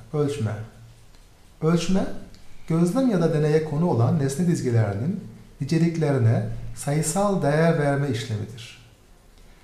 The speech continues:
Nesne dizgelerinin belirlenebilir özelliklerin altında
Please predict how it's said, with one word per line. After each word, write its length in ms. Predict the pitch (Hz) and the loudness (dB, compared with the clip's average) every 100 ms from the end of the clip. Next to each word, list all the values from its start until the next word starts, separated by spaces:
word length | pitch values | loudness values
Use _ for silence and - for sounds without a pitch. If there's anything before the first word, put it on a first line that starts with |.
| - - | -20 -8
Nesne 320 | 143 156 262 277 | -4 -2 0 0
dizgelerinin 680 | 262 220 185 143 147 196 | 0 2 4 4 4 2
belirlenebilir 540 | 143 151 156 156 160 185 | 2 2 2 2 2 0
özelliklerin 720 | 151 131 120 117 - 120 113 | 0 0 0 -2 -2 0 0
altında 640 | 113 107 - 95 110 - | 0 0 -2 -4 -2 -6